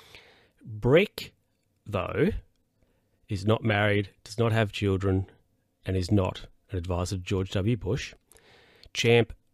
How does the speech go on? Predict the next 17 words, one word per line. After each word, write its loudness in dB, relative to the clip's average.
I 0
think 0
they 0
do 2
say 2
he 2
has 0
been 2
fired. -2
And 2
the -6
fourth 2
guy, 6
who 2
escapes -2
me, 2
he 2